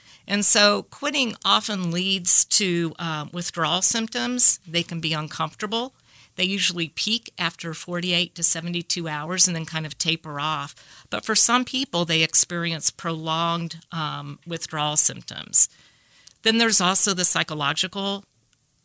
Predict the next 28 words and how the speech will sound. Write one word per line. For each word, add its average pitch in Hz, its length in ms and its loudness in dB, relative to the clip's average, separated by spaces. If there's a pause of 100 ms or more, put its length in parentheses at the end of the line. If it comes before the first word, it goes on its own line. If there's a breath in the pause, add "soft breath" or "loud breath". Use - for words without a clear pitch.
(140)
um, 165 300 -4
challenge 180 480 0
of 185 140 -12
quitting. 190 560 0 (360 soft breath)
It's - 240 2
normal 202 500 0
for - 200 -8
people 190 480 -8
to 170 80 -8
feel 175 260 -6
ambivalent 160 640 -6
about 214 300 -4
quitting. 220 540 0 (420 soft breath)
Um, 160 460 0
they 160 100 -6
know 165 160 -2
that 156 200 -10
they 160 100 -6
should 202 260 4
quit, 190 380 -8
but 165 100 -12
then 165 160 -8
they 160 120 -2
want 151 200 -6
to 143 60 -10
continue 143 500 -8
to 135 120 -2
smoke. 127 600 4